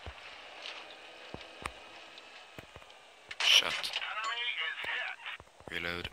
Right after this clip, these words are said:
reload, reload. Shot. Reload. Break to the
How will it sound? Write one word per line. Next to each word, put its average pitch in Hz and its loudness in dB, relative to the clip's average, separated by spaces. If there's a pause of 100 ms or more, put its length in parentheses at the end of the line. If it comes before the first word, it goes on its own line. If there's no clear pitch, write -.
(100)
reload, 90 -2
reload. 87 -2 (420)
Shot. - 8 (2250)
Reload. 90 0 (2500)
Break 95 0
to - 2
the - 4